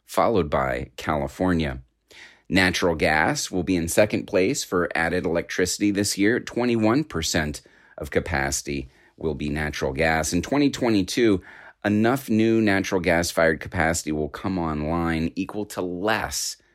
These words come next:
than half of the amount of solar added this year. However, ninety percent of the planned natural gas capacity is gonna be added this year in four states, Ohio, Michigan, Illinois, and Florida.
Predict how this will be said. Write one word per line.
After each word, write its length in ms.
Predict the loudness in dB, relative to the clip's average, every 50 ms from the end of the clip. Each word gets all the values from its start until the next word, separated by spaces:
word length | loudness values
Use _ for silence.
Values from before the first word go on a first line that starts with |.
| _ _ _
than 140 | -4 -2 -2
half 560 | 0 0 0 0 2 0 -2 -2 -6 -10 -16 -16 -14
of 100 | -8 -4
the 80 | -4 -2
amount 240 | -2 -2 -4 -4
of 100 | -6 -6
solar 480 | -4 -4 -2 -2 -2 -2 -2 -4 -4 -4 -4
added 320 | -4 -4 -4 -6 -8 -8 -8
this 240 | -8 -8 -6 -2
year. 320 | 0 0 2 0 0 -4 -8 _ _ _ _ _ _ _ _ -20 -20 -20 -12 -2 2
However, 480 | 6 8 8 8 8 6 4 2 0 -6 -16 -4 0
ninety 480 | 4 6 6 8 8 6 6 4 2 0
percent 560 | 2 2 2 2 4 4 4 4 2 0 -2
of 140 | -4 -6 -6
the 40 |
planned 340 | -6 -4 0 2 2 2 2
natural 340 | 2 0 0 -2 -2 -2 0
gas 260 | 2 2 2 2 0
capacity 560 | -2 -4 -4 -2 0 0 0 0 0 -2 0
is 80 | -2 0
gonna 160 | 2 2 2
be 160 | 2 2 2
added 300 | 2 2 0 0 0 0
this 260 | 0 -2 -2 -2 -2 -2
year 220 | 0 2 2 2
in 160 | 2 0 -2
four 340 | -4 -6 -4 -2 0 0 0
states, 560 | -2 -4 -2 0 0 0 0 -2 -4 -6 -12 -12 -16 -20 _ _ -10 -6
Ohio, 540 | -6 -4 -4 -2 0 2 2 4 4 4 4
Michigan, 560 | 2 2 2 2 2 0 0 0 2 2 2
Illinois, 720 | 2 2 2 2 4 4 4 4 4 4 4 2 2 0 -4 _ _ _ _ _ -6
and 280 | -4 -2 0 -2 -2 -4 -6
Florida. 760 | -12 -14 -10 -8 -6 -4 -2 -2 -2 0 0 -2 -2 -4